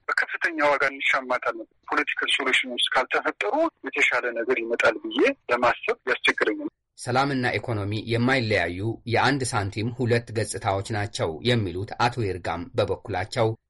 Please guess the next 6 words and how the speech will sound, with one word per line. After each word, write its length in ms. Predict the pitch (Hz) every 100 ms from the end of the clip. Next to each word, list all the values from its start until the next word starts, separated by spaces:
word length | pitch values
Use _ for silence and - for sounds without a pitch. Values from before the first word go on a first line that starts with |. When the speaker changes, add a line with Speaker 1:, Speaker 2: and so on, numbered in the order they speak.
| _
Speaker 2:
ምንም 240 | 110 135 170
አይነት 320 | 113 98 117 -
ፖሊሲና 520 | 123 98 - 92 90 110 -
የማሻሻያ 600 | 113 120 147 131 117 98 85
ለውጥ 260 | 85 82 90
ቢደረግ 540 | 92 87 120 120 117